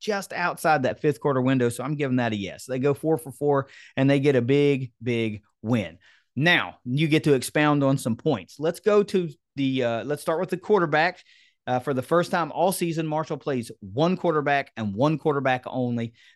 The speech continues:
They let Cam do his thing. Henry was out and unavailable, so it wasn't really a traditional Willie Won't He play,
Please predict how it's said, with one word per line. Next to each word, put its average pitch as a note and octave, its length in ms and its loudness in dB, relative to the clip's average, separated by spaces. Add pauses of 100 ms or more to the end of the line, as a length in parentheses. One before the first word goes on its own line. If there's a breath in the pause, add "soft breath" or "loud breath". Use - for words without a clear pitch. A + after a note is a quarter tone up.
They A#2+ 160 0
let C#3+ 240 0
Cam D3+ 520 0
do D3 180 0
his E3 180 -2
thing. D3 360 -2
Henry D#3 320 -6
was C3+ 240 -6
out E3+ 300 2
and A#2+ 160 -6
unavailable, C#3+ 640 -2
so A#2 220 -4
it G2+ 100 -4
wasn't C#3+ 340 0
really D3 300 0
a A#2+ 220 0 (320 soft breath)
traditional D3 520 0
Willie D3 280 2
Won't C#3+ 260 -2
He B2+ 80 0
play, D3 560 -2